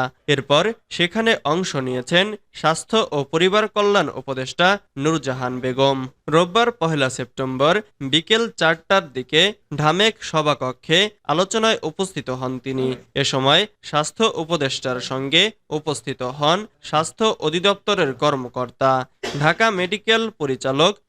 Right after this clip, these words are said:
ব্রিগেডিয়ার জেনারেল আসাদুজ্জামান, ঢামেক চিকিৎসক সহ সেনাবাহিনী,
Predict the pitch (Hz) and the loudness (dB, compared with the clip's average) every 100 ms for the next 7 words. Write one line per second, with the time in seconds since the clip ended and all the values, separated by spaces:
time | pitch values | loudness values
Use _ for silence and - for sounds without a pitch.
0 | 123 123 160 202 214 233 160 131 131 135 | -4 2 4 4 2 2 2 0 -2 2
1 | 151 196 196 _ 147 170 196 165 127 131 | 2 2 -2 _ -4 0 0 0 -2 -4
2 | 131 135 180 214 _ 151 147 156 208 226 | 0 2 2 -2 _ -4 0 2 2 -2
3 | - 165 175 - 139 127 - 135 151 170 | -6 -4 -2 -2 -4 -4 -6 -2 2 2
4 | 226 - - 165 147 131 131 135 147 | 2 -4 -4 0 2 2 0 0 2